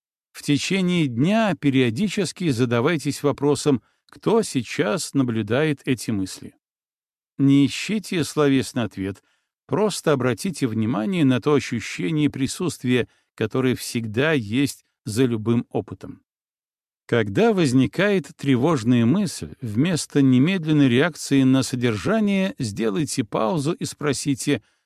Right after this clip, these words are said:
кто заметил эту мысль. Этот простой акт переносит вас из позиции жертвы мысли в позицию спокойного наблюдателя. Понимание различий между собой и своими мыслями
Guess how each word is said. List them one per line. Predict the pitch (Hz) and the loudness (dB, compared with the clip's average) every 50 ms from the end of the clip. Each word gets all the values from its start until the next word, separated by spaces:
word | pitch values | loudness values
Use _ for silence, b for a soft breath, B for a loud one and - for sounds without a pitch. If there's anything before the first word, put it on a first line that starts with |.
| _ _ | _ _
кто | - - - - 233 240 214 | -20 -8 -4 0 0 0 2
заметил | 180 214 220 214 190 147 127 104 - - 127 123 - | 2 0 0 2 2 2 0 0 0 -2 -2 -2 -2
эту | - 147 - - 139 | -4 -4 -2 0 0
мысль. | 117 101 95 - - - - - - _ _ _ _ _ _ _ _ _ _ _ _ _ _ | 0 0 -2 -6 -10 -14 -16 -18 -20 _ _ _ _ _ _ _ _ _ _ _ _ _ _
Этот | - 175 196 208 - - 180 147 - | 0 2 2 2 2 2 0 0 0
простой | - - - 127 113 - - - 143 135 131 135 - | -2 -2 0 0 0 -2 -2 2 4 4 4 4 4
акт | - - 185 180 - - - - - | 2 0 0 0 -2 -8 -16 -20 -4
переносит | - 131 120 120 113 123 175 143 - - - 110 - | -2 0 2 4 4 4 4 2 0 -4 -6 -8 -6
вас | 101 104 151 185 185 160 - - - | -2 0 0 2 2 0 -2 -6 -6
из | - - - - | -6 -8 -6 -4
позиции | - 135 120 107 117 151 160 - - - 143 | -4 -2 -2 0 0 -2 -2 -2 -2 0 0
жертвы | 120 98 85 131 139 143 117 - - 127 135 | 0 0 2 2 2 2 0 -2 -2 0 0
мысли | 131 156 175 147 - - 180 180 165 | 0 0 -2 -4 -4 -6 -4 -4 -4
в | 127 - | -4 -4
позицию | - 120 107 101 139 160 139 - - 156 147 | -4 -6 -4 -4 -4 -4 -4 -4 -2 0 0
спокойного | 127 - - - 123 113 - - - 151 151 143 127 127 117 123 127 131 139 | -2 -2 -4 -4 -4 -4 -2 -2 -2 0 2 2 2 2 2 0 0 0 0
наблюдателя. | 143 135 123 120 117 123 107 104 92 87 - - 95 98 101 - _ _ _ _ _ _ _ _ _ _ _ _ _ _ _ _ _ _ _ _ _ _ | 0 0 0 0 0 -2 -2 -2 -4 -6 -8 -14 -14 -14 -16 -18 _ _ _ _ _ _ _ _ _ _ _ _ _ _ _ _ _ _ _ _ _ _
Понимание | - 120 120 123 123 135 185 226 240 226 214 202 190 | 0 2 2 4 4 4 2 2 2 2 2 2 2
различий | 170 156 123 104 110 143 208 202 139 - - - 131 | 2 0 0 0 -2 -4 -4 -4 -6 -4 -2 0 0
между | 123 135 160 147 110 113 131 120 | 2 2 0 0 -2 -2 -4 -4
собой | - - 131 120 110 107 147 170 160 143 | -2 -2 -4 -4 -2 -2 -2 0 0 -2
и | - - 143 | -2 -4 -8
своими | 120 - - 117 123 135 143 135 127 120 | -8 -8 -6 -2 0 0 2 2 2 2
мыслями | 113 123 180 143 - - 151 143 143 143 135 113 | 0 0 -2 -4 -4 -2 0 2 4 2 2 0